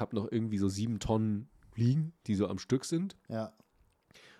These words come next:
Speaker 1: Warum machen wir das nicht einfach alle zusammen, ne? Wir machen ein lustiges Wochenende und machen dabei noch was Sinnvolles.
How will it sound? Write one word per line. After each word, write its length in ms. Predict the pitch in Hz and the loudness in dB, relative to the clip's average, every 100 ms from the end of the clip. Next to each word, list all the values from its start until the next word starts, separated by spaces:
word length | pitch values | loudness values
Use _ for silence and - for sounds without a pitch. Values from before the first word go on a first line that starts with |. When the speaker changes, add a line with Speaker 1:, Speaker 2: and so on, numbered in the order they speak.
| - | -6
Speaker 1:
Warum 160 | 95 98 | -2 0
machen 180 | 113 | 2
wir 60 | 127 | 4
das 120 | 117 | 4
nicht 220 | 113 - | 2 -4
einfach 220 | 98 98 - | -4 -4 -2
alle 160 | 101 | -4
zusammen, 460 | - 92 95 135 170 | -4 -2 0 0 -2
ne? 240 | 113 120 98 | 0 0 0
Wir 100 | 92 | -2
machen 320 | 95 101 98 | -2 0 0
ein 40 | |
lustiges 440 | 95 110 - 95 104 | 2 0 0 -2 0
Wochenende 460 | 95 131 131 123 | 0 0 0 0
und 140 | 117 110 | 0 -2
machen 200 | 101 92 | -2 -2
dabei 220 | 78 80 | 0 0
noch 180 | 87 - | -2 -4
was 120 | 78 | -8
Sinnvolles. 520 | 80 - 76 82 - | -8 -6 -8 -8 -14